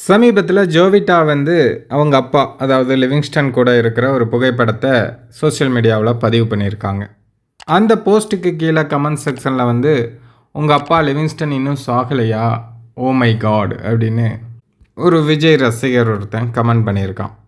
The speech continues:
டி வி கே பிரவீன் தளபதி அப்படிங்கிற பேர்ல. அதுக்கு ஜோவிகா ஒரு ரிப்ளை கொடுத்துருக்காங்க.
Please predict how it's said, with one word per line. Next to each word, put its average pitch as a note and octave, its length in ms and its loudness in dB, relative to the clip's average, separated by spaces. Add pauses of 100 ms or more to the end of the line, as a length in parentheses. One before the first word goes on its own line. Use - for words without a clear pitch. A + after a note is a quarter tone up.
(160)
டி C#3 180 -2
வி B2+ 260 -2
கே B2 380 -2
பிரவீன் B2+ 400 2 (100)
தளபதி A2 680 -2 (180)
அப்படிங்கிற G2+ 520 -4
பேர்ல. G2+ 360 -6 (800)
அதுக்கு F#3 340 2
ஜோவிகா F#3+ 760 2
ஒரு D#3+ 200 2
ரிப்ளை C#3 240 0
கொடுத்துருக்காங்க. A2 840 -2